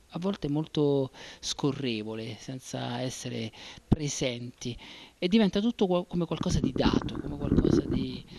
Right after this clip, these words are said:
eh, così, di lontano, quasi leggendario, esisteva, non esisteva, si confonde molto poi il passato, cioè tutto diventa epica,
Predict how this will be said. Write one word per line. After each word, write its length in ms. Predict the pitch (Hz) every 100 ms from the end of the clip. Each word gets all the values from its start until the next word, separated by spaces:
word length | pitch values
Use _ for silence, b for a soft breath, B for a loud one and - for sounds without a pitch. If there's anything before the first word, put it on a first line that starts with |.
| B - -
eh, 200 | 175 156
così, 880 | - 156 175 151 117 110 107 127 135 135 127
di 120 | 135
lontano, 680 | 135 139 127 - 156 117 104
quasi 260 | 123 165 175
leggendario, 920 | 160 147 147 147 143 143 104 90 107
esisteva, 760 | 120 - 135 - 139 147 135 113
non 120 | 123
esisteva, 720 | 120 143 127 - 156 151 131
si 140 | -
confonde 600 | 170 170 165 - 196 175
molto 440 | 175 170 127 117 127
poi 180 | 117 113
il 60 | -
passato, 680 | 117 110 - 113 - - B B B
cioè 120 | - 160
tutto 220 | - 185
diventa 360 | 156 143 -
epica, 560 | 127 104 - - - 110